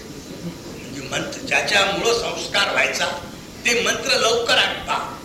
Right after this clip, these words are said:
आणि ज्याच्यामुळं काहीच फायदा व्हायचा नाही ते फोटो पुष्कळ वेळ काढत बसा.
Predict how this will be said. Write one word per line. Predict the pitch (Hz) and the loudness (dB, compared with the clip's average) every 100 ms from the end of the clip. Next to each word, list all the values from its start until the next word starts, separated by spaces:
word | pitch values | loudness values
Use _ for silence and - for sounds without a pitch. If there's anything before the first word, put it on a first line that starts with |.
| - - | -10 0
आणि | 196 | 2
ज्याच्यामुळं | 220 - 180 - 240 254 262 | 2 4 2 4 0 2 2
काहीच | - 208 - - | 4 4 2 2
फायदा | 220 233 | 2 4
व्हायचा | 226 220 220 | 4 4 2
नाही | 247 240 | -2 -2
ते | 233 - | -2 0
फोटो | 220 269 269 | 0 2 2
पुष्कळ | 254 - - - - 220 | 2 -2 -2 0 4 4
वेळ | 160 151 | 4 2
काढत | - 156 - | 2 -2 -2
बसा. | 143 - - | -4 -4 -8